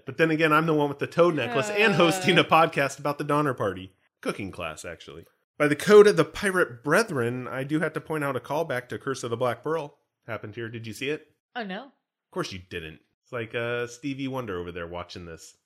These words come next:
Speaker 1: Although
Speaker 2: Really?
Speaker 1: maybe that was a little insensitive of me.
Speaker 2: Yeah.
Speaker 1: Sorry.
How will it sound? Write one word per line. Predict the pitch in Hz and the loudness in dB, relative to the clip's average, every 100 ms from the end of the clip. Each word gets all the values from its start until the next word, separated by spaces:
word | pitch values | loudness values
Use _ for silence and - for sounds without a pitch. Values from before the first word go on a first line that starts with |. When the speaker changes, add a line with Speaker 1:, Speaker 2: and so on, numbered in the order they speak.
| _ - | _ -10
Speaker 1:
Although | 98 | -8
Speaker 2:
Really? | 101 | -6
Speaker 1:
maybe | 113 110 | -6 -6
that | 110 117 | -6 -8
was | 104 | -8
a | 107 | -8
little | 110 110 | -8 -10
insensitive | 104 - 104 98 85 82 | -12 -12 -14 -14 -16 -12
of | 85 | -14
me. | 85 85 - 392 | -14 -18 -16 -4
Speaker 2:
Yeah. | 453 - 339 285 - - _ _ _ | 2 4 4 2 0 -12 _ _ _
Speaker 1:
Sorry. | - 123 104 147 190 | -8 -4 -2 -4 -8